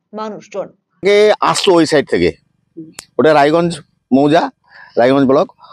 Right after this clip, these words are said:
Speaker 2: ওদিকে স্কুল না থাকার জন্য ছেলেপেলেগুলো আমার স্কুলে আসতো। কিন্তু এই যে যাতায়াত ব্যবস্থা,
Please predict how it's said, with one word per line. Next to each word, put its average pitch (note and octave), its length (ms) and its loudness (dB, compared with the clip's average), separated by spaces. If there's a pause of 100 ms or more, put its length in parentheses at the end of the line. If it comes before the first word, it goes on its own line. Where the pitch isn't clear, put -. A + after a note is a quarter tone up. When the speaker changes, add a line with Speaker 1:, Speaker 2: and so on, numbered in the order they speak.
(260)
Speaker 2:
ওদিকে D3 360 2
স্কুল E3+ 220 0
না E3+ 140 0
থাকার D#3+ 300 -2
জন্য F3 240 0
ছেলেপেলেগুলো F3 580 0
আমার E3+ 300 0
স্কুলে E3+ 220 0
আসতো। E3 380 0 (720)
কিন্তু D3+ 180 2
এই E3+ 260 0
যে F#3+ 120 2
যাতায়াত D#3+ 400 0
ব্যবস্থা, E3+ 520 0